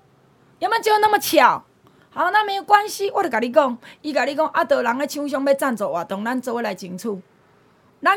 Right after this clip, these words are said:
知影讲林义伟顶一届算落选头，伊即届阁声势有够好，讲伊真正目前国民党家己做民调，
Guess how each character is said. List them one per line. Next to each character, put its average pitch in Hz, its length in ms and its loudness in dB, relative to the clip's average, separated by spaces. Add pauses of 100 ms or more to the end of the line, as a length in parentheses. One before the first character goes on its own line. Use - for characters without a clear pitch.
知 - 100 -4
影 302 200 4
讲 311 240 2
林 277 260 -6
义 349 200 2
伟 226 200 -2
顶 294 200 -6
一 - 20 -6
届 190 280 -8
算 254 260 -8
落 185 80 -8
选 202 300 -10
头， - 140 -16 (100)
伊 254 60 -12
即 - 160 -8
届 220 200 -2
阁 277 120 0
声 220 300 -4
势 208 120 -10
有 180 100 -12
够 214 260 -4
好， 214 160 -8
讲 277 320 -6
伊 262 160 -10
真 269 260 -8
正 349 140 -2
目 240 180 -6
前 208 200 -10
国 330 160 -2
民 233 160 -8
党 269 180 -6
家 208 140 -6
己 185 100 -10
做 180 180 -10
民 196 200 -8
调， 180 200 -10